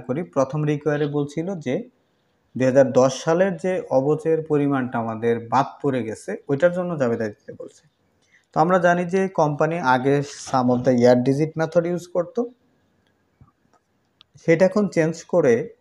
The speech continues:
স্ট্রেট লাইনে চলে আসবে। তো sum of the year digit মেথডটা যদি আমরা খেয়াল করি, দশ সালের অবচয়ের টাকা বাদ পড়ছে, তার মানে দশ সালে আমাদের অবচয় হয়েছিল কত?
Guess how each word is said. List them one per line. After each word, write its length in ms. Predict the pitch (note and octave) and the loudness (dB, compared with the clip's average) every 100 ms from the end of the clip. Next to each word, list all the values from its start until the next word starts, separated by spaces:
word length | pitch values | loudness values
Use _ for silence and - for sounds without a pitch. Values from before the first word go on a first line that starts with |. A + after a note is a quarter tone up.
| _ | _
স্ট্রেট 260 | - - D#3+ D3+ | -6 -2 0 2
লাইনে 240 | B2+ A#2 A2 | 2 0 -2
চলে 160 | A2 G#2+ | -2 -2
আসবে। 240 | G#2 A#2 - _ _ _ _ _ _ - | -4 -10 -14 _ _ _ _ _ _ -4
তো 60 | E3+ D#3+ | -2 0
sum 160 | D#3+ F3+ | 2 2
of 60 | F#3 | 2
the 80 | G3+ D#3+ | 2 4
year 160 | C3+ C#3+ | 4 4
digit 260 | D3+ E3+ G3 D#3+ | 0 -2 -2 -2
মেথডটা 380 | E3 E3+ E3+ F3+ | -4 -4 -2 -4
যদি 120 | E3 D#3+ | -2 -4
আমরা 140 | D3+ D3 - | -2 -4 -2
খেয়াল 180 | A#2+ A#2 | -4 -2
করি, 160 | A#2+ D3+ B3 _ _ _ _ A#2 | -4 -6 -8 _ _ _ _ 2
দশ 120 | C#3+ C#3+ | 2 2
সালের 240 | E3+ E3 E3 | 4 6 6
অবচয়ের 400 | D3+ D3+ D3+ E3 E3 | 6 2 2 0 0
টাকা 160 | C#3+ C#3 A#2+ | -2 0 2
বাদ 120 | A#2 - - | 0 0 -6
পড়ছে, 360 | A2+ - - A#3 - _ _ _ - | -8 -6 -8 -8 -10 _ _ _ -2
তার 140 | C3+ | 0
মানে 140 | D#3 D#3 C#3+ | 2 0 2
দশ 140 | B2+ D3 - | 2 0 0
সালে 160 | E3 E3 | 2 2
আমাদের 240 | E3+ E3+ E3+ C3+ | 2 0 2 2
অবচয় 320 | C#3+ C#3+ D3+ | 0 2 2
হয়েছিল 260 | D3 C#3+ D3+ B2 | 2 -2 -4 -4
কত? 140 | A#2 | -4